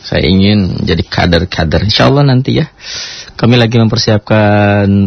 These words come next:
mm, sarana dan prasarananya. Jadi biar nanti ngaji itu ada multimedianya, ada bagaimana cara nulis insya Allah. Kalau nggak awal bulan, awal tahun ya. Ini lagi semuanya dikerjakan sendiri, jadi Masya Allah.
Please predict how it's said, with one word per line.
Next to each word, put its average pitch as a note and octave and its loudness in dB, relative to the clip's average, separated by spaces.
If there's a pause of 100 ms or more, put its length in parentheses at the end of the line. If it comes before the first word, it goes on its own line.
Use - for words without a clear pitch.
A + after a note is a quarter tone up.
(320)
mm, F2+ 0
sarana G#2 2
dan F2+ 0
prasarananya. E2+ -2 (600)
Jadi F2 0
biar F2+ 2
nanti F2 2
ngaji E2+ 0
itu G#2 0
ada E2+ 0
multimedianya, F2 0 (500)
ada - -2
bagaimana D#2+ 0
cara - -4
nulis - -2
insya - -4
Allah. - -4 (840)
Kalau F#2 0
nggak E2 2
awal E2 2
bulan, F#2+ 2
awal E2 0
tahun F2+ 0
ya. G2 2 (800)
Ini F2 0
lagi F2 0
semuanya F2+ 2
dikerjakan F2+ -2
sendiri, E2+ 0
jadi - -2
Masya - -4
Allah. F2+ -4